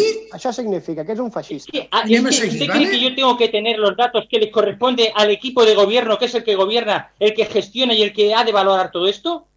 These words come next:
Speaker 1: ¿Y por
Speaker 3: ¿He de
Speaker 1: qué
Speaker 3: ser
Speaker 1: no?
Speaker 3: yo? ¿He de hacer
Speaker 1: ¿Y por,
Speaker 3: su trabajo?
Speaker 1: ¿y por qué
Speaker 3: ¿Yo?
Speaker 1: no para presentar, y, y por qué no lo puede tener para presentar una moción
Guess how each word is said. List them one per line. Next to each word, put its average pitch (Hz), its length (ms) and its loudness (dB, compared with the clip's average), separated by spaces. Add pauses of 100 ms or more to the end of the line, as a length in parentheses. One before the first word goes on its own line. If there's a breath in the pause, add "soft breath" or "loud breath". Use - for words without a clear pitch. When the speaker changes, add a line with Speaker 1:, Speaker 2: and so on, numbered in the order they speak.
Speaker 1:
¿Y - 80 -14
por 202 140 2
Speaker 3:
¿He - 40 2
de - 40 -2
Speaker 1:
qué 185 60 -2
Speaker 3:
ser 190 80 4
Speaker 1:
no? 214 180 4
Speaker 3:
yo? - 260 -4
¿He 247 80 2
de 294 60 4
hacer 294 200 2
Speaker 1:
¿Y - 20 -2
por, 226 140 2
Speaker 3:
su - 60 -2
trabajo? 294 580 2
Speaker 1:
¿y 226 100 -4
por 233 180 0
qué 220 120 -2
Speaker 3:
¿Yo? 233 40 6
Speaker 1:
no 226 180 4
para 294 200 0
presentar, 254 440 0
y, 226 180 -4
y - 40 0
por 220 180 -2
qué 233 80 0
no 226 100 4
lo 226 100 2
puede 220 220 0
tener 277 280 0
para 233 180 -4
presentar 190 440 -8
una 185 120 -6
moción 165 200 -12